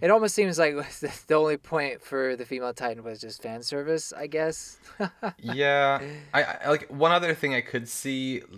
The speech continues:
Speaker 2: kind of lore related, lore related for, for the female Titan is that maybe,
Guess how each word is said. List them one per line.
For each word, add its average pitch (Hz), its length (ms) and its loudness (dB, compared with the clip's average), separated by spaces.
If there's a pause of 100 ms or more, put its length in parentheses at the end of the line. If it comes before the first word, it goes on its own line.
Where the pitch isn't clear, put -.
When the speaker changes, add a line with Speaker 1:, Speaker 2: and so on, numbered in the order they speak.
Speaker 2:
kind 117 160 0
of 104 80 -2
lore 101 240 -4
related, 120 540 -4 (560)
lore 110 400 -2
related 120 600 -6
for, 113 400 -6
for 123 140 -6
the 117 120 -8
female 117 260 -6
Titan 113 320 -6
is 107 200 -8
that 101 340 -2
maybe, 104 500 -8